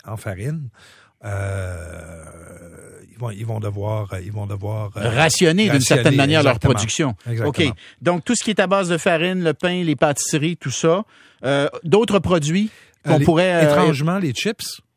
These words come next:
Speaker 2: Les chips ?
Speaker 1: Les chips.
Speaker 2: Pourquoi
Speaker 1: Parce
Speaker 2: les
Speaker 1: que
Speaker 2: chips ?
Speaker 1: c'est à base, c'est cuit dans l'huile de canola, bien souvent.
Speaker 2: Ah oui.
Speaker 1: Et le, l'huile de canola est importée
Speaker 2: De l'Ouest.
Speaker 1: Elle arrive de l'Ouest.
Speaker 2: OK.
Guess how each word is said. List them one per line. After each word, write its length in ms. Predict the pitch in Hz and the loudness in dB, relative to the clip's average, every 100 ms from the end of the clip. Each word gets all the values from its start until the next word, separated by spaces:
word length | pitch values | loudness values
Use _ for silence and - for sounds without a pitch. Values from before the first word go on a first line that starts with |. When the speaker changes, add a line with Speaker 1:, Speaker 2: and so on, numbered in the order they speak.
| - | -6
Speaker 2:
Les 100 | 131 | -2
chips ? 460 | - 285 - - - | 4 4 2 -10 -6
Speaker 1:
Les 120 | 117 | -6
chips. 460 | 131 247 - - - _ _ - | -4 -6 -6 -12 -12 _ _ -6
Speaker 2:
Pourquoi 240 | 131 156 | 2 2
Speaker 1:
Parce 60 | 185 | 4
Speaker 2:
les 60 | 147 | 2
Speaker 1:
que 40 | 151 147 147 | 2 0 0
Speaker 2:
chips ? 80 | 139 - | -4 -6
Speaker 1:
c'est 160 | 104 | -6
à 80 | 101 | -4
base, 260 | 101 113 107 | -4 -6 -6
c'est 220 | 117 104 | -6 -6
cuit 260 | 98 - 123 | -8 -8 -6
dans 160 | 107 | -4
l'huile 180 | 104 110 | -4 -6
de 80 | 107 | -6
canola, 460 | - 101 101 135 185 _ _ _ _ | -8 -8 -6 -6 -8 _ _ _ _
bien 380 | 104 98 107 95 | -14 -8 -6 -6
souvent. 340 | - 120 190 - - - | -6 -6 -6 -10 -20 -10
Speaker 2:
Ah 140 | 110 | -2
oui. 120 | 147 | 0
Speaker 1:
Et 60 | 123 | 0
le, 280 | 117 113 110 | 0 -2 -2
l'huile 200 | 107 113 | -4 -4
de 80 | 107 | -4
canola 560 | 117 110 101 110 135 - | -4 -6 -4 -4 -4 -6
est 340 | 113 110 101 | -6 -6 -6
importée 680 | 101 92 95 - 113 107 104 - | -10 -8 -12 -8 -6 -6 -6 -2
Speaker 2:
De 100 | 107 | 0
l'Ouest. 320 | 147 202 110 | 4 2 0
Speaker 1:
Elle 40 | |
arrive 180 | 110 120 | -2 -2
de 100 | 110 | 0
l'Ouest. 460 | - - - - - _ _ _ _ _ _ _ _ _ _ _ - | -2 -2 -6 -12 -18 _ _ _ _ _ _ _ _ _ _ _ -8
Speaker 2:
OK. 160 | 117 | 2